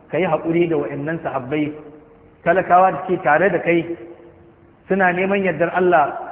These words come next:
maraice da safiya, ba sa gushewa suna bauta Allah, ka kasance tare da su. Kai ma bawan Allah mai azumi, kasance tare da mutanen da za su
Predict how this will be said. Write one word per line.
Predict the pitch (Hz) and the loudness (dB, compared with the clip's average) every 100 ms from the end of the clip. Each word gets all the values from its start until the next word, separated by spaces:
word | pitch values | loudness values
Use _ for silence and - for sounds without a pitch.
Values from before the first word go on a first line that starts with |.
| - - 135 | -16 -16 -4
maraice | 156 165 165 165 202 | 2 2 2 4 4
da | 190 | 4
safiya, | - 151 156 190 185 | 2 0 2 4 6
ba | 185 202 | 6 4
sa | 185 175 | 6 2
gushewa | 160 214 208 165 170 165 - - - | 2 -2 0 4 4 4 -2 -10 -4
suna | 170 | -2
bauta | 156 156 156 | -2 -2 -4
Allah, | 160 170 147 - - | -2 0 -2 -6 -12
ka | - | -8
kasance | 131 196 165 151 185 | -4 -2 -4 -4 -4
tare | 135 120 | -2 -6
da | 107 | -6
su. | 95 - - - - - | -12 -18 -20 -20 -14 -2
Kai | 160 | 0
ma | 170 170 | 2 0
bawan | 180 160 | 0 0
Allah | 165 156 | -2 -2
mai | 139 | -4
azumi, | 160 156 160 | -8 -8 -8
kasance | 151 131 143 180 175 | -10 -10 -8 -8 -4
tare | 151 160 | -4 -4
da | 147 | -6
mutanen | 170 151 151 139 131 | -6 -4 -6 -6 -2
da | 156 | -2
za | |
su | 151 | -4